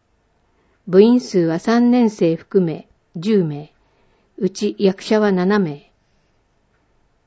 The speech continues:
鑑賞サポート内容、予定。目の不自由な方には、エフエムラジオを用いた音声ガイド。ラジオおよびイヤホン貸し出しサービス。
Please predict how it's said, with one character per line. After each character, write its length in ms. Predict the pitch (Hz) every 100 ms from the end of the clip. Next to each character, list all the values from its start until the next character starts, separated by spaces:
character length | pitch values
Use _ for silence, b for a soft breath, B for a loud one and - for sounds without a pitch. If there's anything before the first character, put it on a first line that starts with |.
| _ _ _ _
鑑 240 | - 262 277
賞 260 | 262 254
サ 180 | 247 247
ポ 180 | 247 240
ー 40 |
ト 100 | 240
内 320 | 226 226 185 160
容、 340 | 147 143 - _ _
予 180 | 180
定。 480 | 175 185 185 170 190 _ _ _ _ _ _ _ _ _ _ _
目 120 | 254
の 140 | 269 208
不 140 | 269
自 120 | 262
由 100 | 240
な 100 | 180
方 220 | 170 170
に 160 | 180 156
は、 260 | 147 151 _ _ _ _
エ 100 | 196
フ 140 | 180 262
エ 80 |
ム 140 | 285 285
ラ 160 | 277
ジ 180 | 220 196
オ 120 | 170
を 60 | 156
用 300 | 156 165 214
い 80 | 202
た 180 | 151 175
音 180 | 196
声 240 | 196 196 180
ガ 160 | 170
イ 80 | 156
ド。 220 | 139 143 _ _ _ _ _ _ _ _ _ _ _ _
ラ 160 | 226 247
ジ 160 | -
オ 220 | 180 160 -
お 80 | 220
よ 160 | 208
び 260 | 165 160 - _
イ 80 |
ヤ 160 | 190 226
ホ 180 | - 165
ン 200 | 151 156
貸 240 | - 156
し 80 | 208
出 100 | 214
し 100 | 208
サ 200 | - 185
ー 60 | 160
ビ 100 | 165
ス。 260 | - -